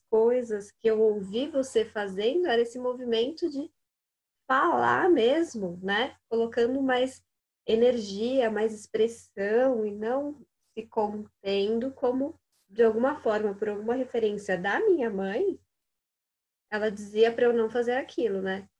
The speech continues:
E foi difícil. Eu lembro que uma das etapas também do curso, você falava muito assim, pra experimentar os personagens, né? Que era fazer, é, coisas muito diferentes do que eu sou, né? Ou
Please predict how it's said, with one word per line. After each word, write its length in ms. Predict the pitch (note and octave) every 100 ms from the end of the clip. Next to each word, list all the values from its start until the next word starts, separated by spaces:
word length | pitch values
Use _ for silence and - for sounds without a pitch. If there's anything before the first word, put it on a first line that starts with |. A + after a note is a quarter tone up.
| _ _ _ _ _ _ _ _ _ -
E 60 | G#3+
foi 160 | G#3+
difícil. 580 | G3+ - G4 A3+ - E3+ - _ _ -
Eu 120 | G#3
lembro 340 | G3 G3 G3+
que 80 | G#3+
uma 160 | G#3+ G#3+
das 240 | G#3+ G#3+
etapas 400 | G#3 G3+ G3 A3
também 240 | A3 G#3
do 80 | A3
curso, 400 | A3+ G#3 - C4+
você 240 | A#3+ A#3+ A3+
falava 400 | A3 G#3 G#3 G#3+
muito 280 | G#3 A3+
assim, 380 | B3+ - A3 G3 - _ _ _ _ _ _ _
pra 180 | G3 F#3
experimentar 800 | F#3+ - G#3 G3 G3 G3+ G3+ A3+
os 80 | C4
personagens, 920 | - F#3 - F#3+ F3+ F3 E3 E3+ E3
né? 180 | F#3 F#3+
Que 100 | F#3+
era 140 | F#3+
fazer, 340 | F#3+ G3 G3+ - _ -
é, 280 | F#3 F3+ E3+
coisas 460 | - A3 C4+ B3+
muito 440 | A3+ A3+ E4+ F4+ F4
diferentes 680 | - - D4 B3 D#4+ - -
do 60 | F4
que 120 | F#4
eu 140 | F#4+
sou, 420 | G#4 - A3 A#3 - _ _ _ _ _ _ _ _ _ -
né? 340 | F#3 G3+ G#3 _ -
Ou 400 | G#3+ G#3+ B3